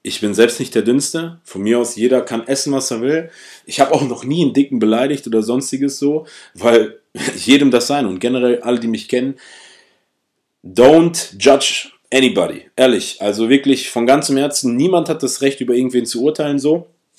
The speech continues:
Ähm, auch wenn, wenn ich, wenn man uns das so nachsagt oftmals, weil wir halt, ich hab ja auch schon mal in der Podcast-Folge gesagt,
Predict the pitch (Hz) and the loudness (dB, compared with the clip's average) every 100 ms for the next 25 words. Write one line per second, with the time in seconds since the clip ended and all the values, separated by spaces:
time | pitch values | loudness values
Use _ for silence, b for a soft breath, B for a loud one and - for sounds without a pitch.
0 | _ _ _ - - 110 110 110 110 B | _ _ _ -16 -6 -2 0 0 -6 B
1 | B B B 123 135 - 107 120 139 135 | B B B 6 6 4 0 2 4 2
2 | 117 123 135 131 - 120 135 127 123 139 | 2 2 4 2 -2 0 2 2 0 0
3 | 139 - 120 - 110 131 165 - 147 135 | 0 0 -2 -2 0 2 2 0 0 2
4 | - 135 131 131 127 123 - 110 110 110 | 2 -2 -2 0 0 0 0 0 0 0
5 | 104 107 92 87 - 98 90 87 117 113 | -2 -4 -6 -10 -10 -12 -12 -8 -6 -4
6 | 101 - 101 87 95 127 127 | -6 -4 -6 -4 0 2 2